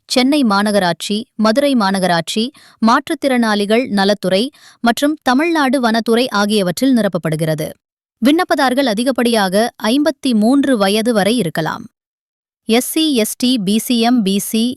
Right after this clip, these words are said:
எம் பி சி, டி என் சி பிரிவினர் ஐம்பத்தி எட்டு வயது வரை இருக்கலாம். முதுகலை ஆசிரியர் பதவிக்கு முதுகலை பட்டப்படிப்பு மற்றும் பி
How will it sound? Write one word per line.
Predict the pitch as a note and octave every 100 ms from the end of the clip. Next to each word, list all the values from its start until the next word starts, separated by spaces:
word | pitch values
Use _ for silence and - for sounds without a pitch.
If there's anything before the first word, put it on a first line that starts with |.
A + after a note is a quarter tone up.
| G3
எம் | G3 A3
பி | G#3+
சி, | G3 G#3 G#3 B3+ _ - F#3
டி | C4 C#4+
என் | A3 G#3+
சி | B3 A#3+
பிரிவினர் | G3+ F#3+ F3+ G#3 C#4+ _ _ -
ஐம்பத்தி | A3 D#4 E4 - C4
எட்டு | G3+ - C#4
வயது | G#3 F#3+ F3+
வரை | E3+ B3+
இருக்கலாம். | F#3 D#3+ E3 D3+ - _ _ _ _ _
முதுகலை | B3+ D4+ F#4 F4+ D#4
ஆசிரியர் | B3+ - B3 A3+
பதவிக்கு | A3 G3+ G3 - B3+
முதுகலை | A#3 B3+ C4 B3
பட்டப்படிப்பு | G#3+ G#3+ G3 G3 A3+
மற்றும் | G#3 A#3 A3+
பி | G3